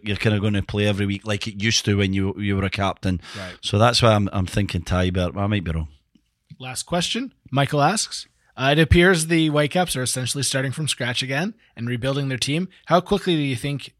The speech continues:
Speaker 3: it'll take for them to integrate into a contender?"
Speaker 2: I think it'll take some time. Um, and DeSantis has used the word rebuild,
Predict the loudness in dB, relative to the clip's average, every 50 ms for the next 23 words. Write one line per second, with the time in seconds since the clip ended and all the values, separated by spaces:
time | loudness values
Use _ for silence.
0 | _ -10 -8 -8 -6 -4 -4 -4 -4 -4 -6 -8 -8 -6 -6 -6 -6 -8 -8 -8
1 | -8 -8 -6 -8 -10 -8 -10 -10 -10 -10 -12 -12 -12 -14 -10 -10 -8 -8 -8 -10
2 | -12 -14 -16 _ _ _ _ _ _ _ _ _ _ _ _ _ -20 -20 -20 -20
3 | -20 -20 -20 -20 -20 _ _ -4 -2 0 0 2 0 0 0 0 -2 0 0 -2
4 | -2 0 2 2 2 2 0 -6 -12 _ _ _ _ -10 -2 0 2 2 4 2
5 | 2 2 0 0 -2 -2 -2 -2 0 0 0 -2 -2 0 0 0 0 0 0 -2
6 | -2 -2 -2 -2 0 0 -2 0 0 0 0 0 0 0 -2 -2 0 0 -2 -2
7 | -2 -4 -8